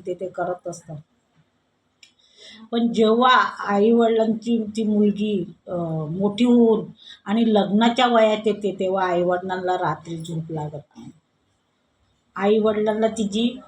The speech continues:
खूप म्हणजे खूप टेन्शन येत जाते का माझी मुलगी आता नवऱ्याच्या घरी जाईल, लग्न करून जाईल, माझी पोरगी आता परकी होईल या घरची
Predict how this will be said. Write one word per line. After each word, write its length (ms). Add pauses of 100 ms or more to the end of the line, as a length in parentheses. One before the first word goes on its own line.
(440)
खूप 220
म्हणजे 280 (120)
खूप 160 (120)
टेन्शन 420
येत 180
जाते 300
का 560
माझी 320
मुलगी 400
आता 640 (800)
नवऱ्याच्या 500
घरी 380
जाईल, 300 (580)
लग्न 320
करून 340
जाईल, 500 (1000)
माझी 240
पोरगी 440
आता 200
परकी 520
होईल 320
या 120
घरची 680